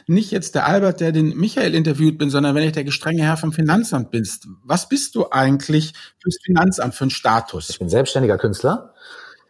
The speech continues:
Speaker 2: Das heißt, ich muss, muss alles selber machen und muss, äh, ich bin selbstständig, ledig und auch noch Künstler. Das heißt, äh, schlimmer geht es fast gar nicht.
Speaker 1: Aber ganz profan, also bist du so ähnlich wie ich. Du machst jetzt ganz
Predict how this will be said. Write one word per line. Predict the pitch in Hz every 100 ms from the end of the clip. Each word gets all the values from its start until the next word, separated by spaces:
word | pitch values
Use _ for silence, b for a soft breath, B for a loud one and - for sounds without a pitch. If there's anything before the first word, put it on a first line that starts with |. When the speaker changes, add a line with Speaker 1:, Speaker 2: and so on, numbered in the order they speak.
| B
Speaker 2:
Das | 107 -
heißt, | 107 120
ich | 127
muss, | 127 - -
muss | 131 131
alles | - 143 -
selber | 131 135
machen | 135 127 139 131
und | 123 117
muss, | 117 117 -
äh, | - 107 104 101
ich | -
bin | 123
selbstständig, | - 139 - 147 147 139
ledig | 107 113 123 170 139 147 147 - - _ _ _ _ _
und | - 175
auch | 139
noch | 139 -
Künstler. | 156 156 - 127
Das | 113 117
heißt, | 117 117 107
äh, | 110 117 117
schlimmer | 143 139 123
geht | 127
es | -
fast | 120 -
gar | 113 120
nicht. | 175 220 - _
Speaker 1:
Aber | -
ganz | - 180
profan, | - 175 156 165
also | 185 165
bist | 175 -
du | 151
so | 147
ähnlich | 135 185 170
wie |
ich. | 190 139
Du |
machst | 139 165 - - B B
jetzt | 135 143
ganz | 151 - -